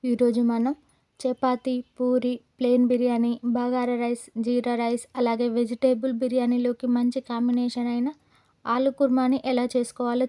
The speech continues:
చూసేద్దాం. దీనిలో నేను ఒక సీక్రెట్ ఇంగ్రీడియంట్ యాడ్ చేశాను, దానివల్ల టేస్ట్ మరింత పెరుగుతుంది. అదేంటో తెలియాలంటే వీడియోని స్కిప్ చేయకుండా చూడండి. అలాగే ఛానల్ని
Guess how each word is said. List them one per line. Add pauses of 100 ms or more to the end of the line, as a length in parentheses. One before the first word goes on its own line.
చూసేద్దాం. (880)
దీనిలో (100)
నేను (100)
ఒక
సీక్రెట్
ఇంగ్రీడియంట్
యాడ్
చేశాను, (180)
దానివల్ల
టేస్ట్
మరింత (140)
పెరుగుతుంది. (680)
అదేంటో (180)
తెలియాలంటే (260)
వీడియోని
స్కిప్
చేయకుండా (120)
చూడండి. (280)
అలాగే
ఛానల్ని